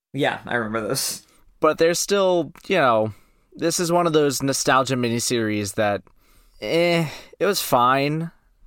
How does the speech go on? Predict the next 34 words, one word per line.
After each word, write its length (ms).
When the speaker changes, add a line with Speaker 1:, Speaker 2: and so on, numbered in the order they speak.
Speaker 2:
I 100
thought 260
maybe, 220
I 100
thought 200
you 80
would 120
like 240
it 120
more 180
maybe 600
if, 260
you 80
know, 240
you 160
had 240
some 160
connection 440
to 100
that 240
era 280
of 220
the, 360
the 140
X-Men 640
or 160
knew 240
more 220
about 200
what 120
was 100
going 300
on 240
there. 420